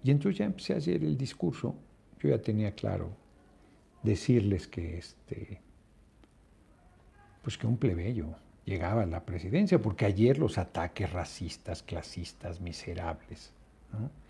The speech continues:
Sí, claro que les voy a dar su medicina, bajaré. Ahora sí que bajaré del Olimpo, bajaré de la presidencia, de la mesa, me iré a mi curul.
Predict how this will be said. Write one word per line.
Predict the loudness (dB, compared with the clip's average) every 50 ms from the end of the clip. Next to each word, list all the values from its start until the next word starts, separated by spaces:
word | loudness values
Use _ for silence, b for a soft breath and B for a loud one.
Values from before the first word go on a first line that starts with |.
| b b b b b b b b b b b -6
Sí, | 4 8 10 10 10 10
claro | 8 4 2 2 2 2 0
que | 0
les | -2 -2
voy | -2 0 0
a | 0
dar | 0 0
su | 0 0 0
medicina, | 2 2 2 0 0 0 0 0 2 2 0
bajaré. | 0 -2 -4 -4 -4 -2 0 2 0 0 -2 -4 -12 -20 -20 -20 -20 -20 -20 -20 -20 -20 -20 -20 -4 4
Ahora | 10 10 12 12
sí | 12 10 10
que | 12 12 12
bajaré | 12 12 12 10 10 12 12 12 12 12
del | 12 12 12 12
Olimpo, | 12 12 12 12 12 12 12 12 12 10 10 10
bajaré | 10 8 6 6 6 8 8 8
de | 10 10 8
la | 8 6 4 2 0 0 -2 -4 -6 -10 -18 -20 -20 -2 2
presidencia, | 6 6 8 8 8 8 8 8 8 8 6 6 6
de | 6 4
la | 4 2 2
mesa, | 4 4 4 4 2 2
me | 2 2 0 0
iré | 0 2
a | 2 4
mi | 4 2
curul. | 4 6 8 12 12 12 12 12 10 6